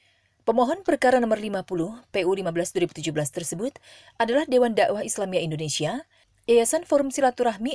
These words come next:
Antar Pengajian Indonesia, Perkumpulan Pemuda Muslimin Indonesia, Perkumpulan Hidayatullah, dan Munarman. Menetapkan, menyatakan, mengabulkan penarikan kembali permohonan para pemohon, ucap Ketua M K Arif Hidayat dalam pembacaan ketetapan mahkamah.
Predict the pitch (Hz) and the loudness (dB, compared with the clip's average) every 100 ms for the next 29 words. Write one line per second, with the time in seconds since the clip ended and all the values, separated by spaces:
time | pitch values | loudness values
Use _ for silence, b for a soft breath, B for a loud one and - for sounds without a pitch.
0 | - 240 247 233 214 180 196 180 175 185 | -4 -4 -4 -4 -4 -2 -4 -4 -8 -6
1 | - 151 254 - b b b - 233 254 | -4 -4 -6 -12 b b b -10 -4 -2
2 | 233 254 302 320 247 233 220 - 214 202 | 0 0 0 0 2 2 0 -4 -6 -8
3 | 196 185 185 180 165 233 339 b b b | -6 -6 -4 0 0 0 -4 b b b
4 | - - 165 170 156 160 147 147 285 254 | -8 -4 -2 0 0 -2 -4 -2 -2 0
5 | 247 - 208 160 151 143 - - - _ | -2 -2 -4 -2 -6 -6 -8 -12 -20 _
6 | _ _ _ _ _ _ _ - 320 262 | _ _ _ _ _ _ _ -8 0 2
7 | 247 294 349 349 285 262 247 233 214 190 | 2 0 -2 0 0 0 -2 -2 -2 -4
8 | 202 220 214 196 175 175 175 170 160 151 | -4 -6 -6 -4 -4 -4 -8 -6 -6 -6
9 | 156 170 214 208 214 170 151 143 - - | -6 -6 -6 -8 -6 -6 -6 -8 -8 -12
10 | - - b b b - 165 208 226 247 | -14 -20 b b b -14 -4 -2 -2 -4
11 | 226 208 208 196 175 170 - 165 170 233 | 0 0 -2 -2 0 0 -2 -4 -2 -4
12 | - B B B 180 254 285 233 240 269 | -8 B B B 0 2 0 0 2 0
13 | - - 262 220 156 143 151 143 104 98 | -2 -4 -4 -2 -4 -6 -6 -6 -8 -14